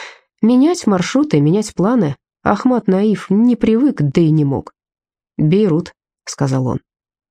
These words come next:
Долговязый, с лицом непроницаемо неподвижным, на котором жили лишь темные с фиолетовым оттенком глаза, а в них лежала тоска тысячелетий,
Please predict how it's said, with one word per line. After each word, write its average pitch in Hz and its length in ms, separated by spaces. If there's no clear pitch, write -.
Долговязый, 175 680
с - 120
лицом 156 360
непроницаемо 147 600
неподвижным, 151 680
на 165 180
котором 160 380
жили 156 240
лишь 143 360
темные 165 460
с - 80
фиолетовым 143 500
оттенком 147 440
глаза, 151 420
а 156 180
в 143 80
них 202 420
лежала 147 540
тоска 165 380
тысячелетий, 160 800